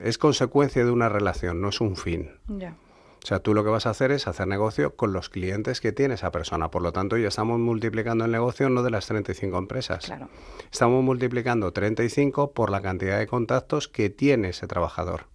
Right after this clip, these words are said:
Speaker 2: Claro.
Speaker 1: Entonces, mm, ya cambia todo.
Speaker 2: Y más allá de los contactos, eh, ¿qué aporta emocionalmente que tú hayas podido vivir, eh, en estos años de experiencia que tienes?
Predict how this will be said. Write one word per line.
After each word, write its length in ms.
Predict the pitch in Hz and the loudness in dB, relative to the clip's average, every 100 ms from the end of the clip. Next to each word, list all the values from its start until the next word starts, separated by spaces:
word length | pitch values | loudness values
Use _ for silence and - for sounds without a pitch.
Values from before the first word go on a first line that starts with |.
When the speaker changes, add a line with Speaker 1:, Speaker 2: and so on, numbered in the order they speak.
| - - - | -20 -20 -10
Speaker 2:
Claro. 180 | 175 143 - - - - _ _ _ _ _ | -8 -8 -12 -20 -20 -20 _ _ _ _ _
Speaker 1:
Entonces, 520 | 95 92 104 104 - | -6 0 2 2 2
mm, 540 | 107 98 95 92 92 | 0 2 2 0 0
ya 200 | 92 107 | 2 2
cambia 380 | 104 98 90 82 | 2 0 0 -2
todo. 360 | - 80 78 - - _ _ - - - - - - - | -2 -4 -4 -10 -20 _ _ -18 -16 -14 -16 -18 -12 -2
Speaker 2:
Y 160 | 190 | 0
más 240 | 175 185 - | 2 0 2
allá 200 | 208 202 | 4 4
de 100 | 196 | 4
los 180 | 190 - | 4 0
contactos, 840 | 185 180 196 196 220 247 - - - - | -2 0 0 0 -2 -2 -6 -14 -12 -4
eh, 840 | 175 165 160 156 147 143 135 - - - - _ _ _ _ - _ _ - | -2 0 0 0 0 -2 -2 -6 -8 -16 -20 _ _ _ _ -20 _ _ -2
¿qué 140 | 196 | 4
aporta 600 | 190 185 180 170 - 120 - - | 4 4 0 0 -2 -6 -6 -14
emocionalmente 960 | 170 160 156 - 156 147 147 151 151 147 | -6 -2 -2 -2 -2 0 2 0 -2 -4
que 80 | 151 | -4
tú 80 | 151 | -2
hayas 220 | 139 147 | -2 -4
podido 800 | 156 147 147 147 139 135 123 - | -4 -2 -2 -2 -2 -2 -4 -8
vivir, 500 | - 147 143 147 139 - - _ | -8 -4 -2 0 -2 -4 -20 _
eh, 500 | 135 135 123 85 69 - | -10 -8 -8 -8 -10 -10
en 160 | - 156 | -4 -4
estos 260 | 151 156 | -4 -4
años 220 | 156 147 143 | -2 0 -2
de 60 | |
experiencia 440 | 147 147 139 135 139 | -6 -6 -6 -6 -8
que 100 | 143 | -8
tienes? 500 | 139 123 113 - | -6 -8 -10 -14